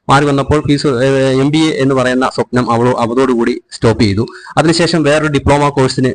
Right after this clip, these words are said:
പോയി, അതായത് ഫയർ ആൻഡ് സേഫ്റ്റി ഡിപ്ലോമ എന്ന് പറയുന്ന ഒരു കോഴ്സിന് പോയി. അത് പഠിച്ചു കഴിഞ്ഞാൽ നമുക്ക് പെട്ടെന്ന് ജോലി കിട്ടുമല്ലോ. ആ ഒരു, ഏ, ഫയർ ആൻഡ് സേഫ്റ്റി ഡിപ്ലോമ പഠിച്ചു. അങ്ങനെ ആ പഠിച്ചുകൊണ്ടിരിക്കുമ്പോൾ തന്നെ,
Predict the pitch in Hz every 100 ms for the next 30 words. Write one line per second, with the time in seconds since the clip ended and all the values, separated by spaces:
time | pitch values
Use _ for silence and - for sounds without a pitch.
0 | - 92 - 117 135 202 147 147 151 147
1 | 139 131 - 139 143 131 123 120 117 113
2 | 117 110 120 143 147 165 156 156 151 151
3 | 160 156 175 160 113 90 _ - 127 170
4 | 160 147 113 - 127 127 127 127 139 139
5 | 135 123 117 123 120 113 107 - 110 147
6 | 160 151 143 190 160 156 156 135 139